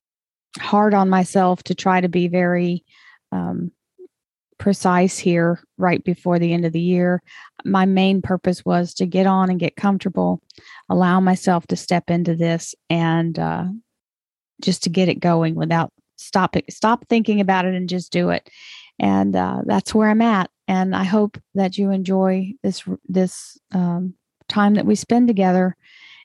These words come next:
And, uh, maybe I'll intrigue you enough to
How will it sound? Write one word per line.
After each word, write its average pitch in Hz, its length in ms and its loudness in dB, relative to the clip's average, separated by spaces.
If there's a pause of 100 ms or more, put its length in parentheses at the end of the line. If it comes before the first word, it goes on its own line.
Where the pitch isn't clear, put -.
(120)
And, 190 420 2
uh, 190 180 0
maybe 196 360 2
I'll 190 400 0 (1900)
intrigue 220 500 2
you 208 140 2
enough 190 360 0
to 180 400 -4